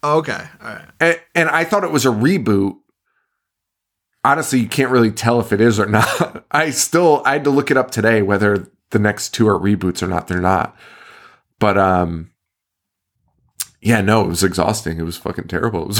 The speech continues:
Speaker 2: <laughs> the most tired I've ever been during a movie. Um, so that's good. I also, we got a lot of feedback about you, <laughs> you, you showing Bloodline to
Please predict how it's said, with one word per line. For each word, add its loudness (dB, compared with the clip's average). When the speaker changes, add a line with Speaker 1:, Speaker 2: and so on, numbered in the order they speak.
Speaker 2:
<laughs> 0
the 0
most 0
tired -2
I've 0
ever 0
been 0
during -2
a -6
movie. -8
Um, -6
so -12
that's -8
good. -10
I 2
also, 0
we -2
got 2
a 0
lot 2
of -2
feedback 0
about 0
you, 2
<laughs> -18
you, -2
you 2
showing 0
Bloodline 0
to -2